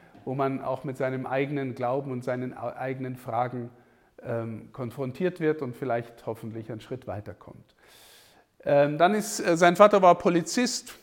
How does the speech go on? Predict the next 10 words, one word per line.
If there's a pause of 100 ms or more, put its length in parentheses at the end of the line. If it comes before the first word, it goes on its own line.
Dorfpolizist,
und
die
Familie
ist
mehrmals
umgezogen. (680)
Äh,
Tittmoning,
Aschau,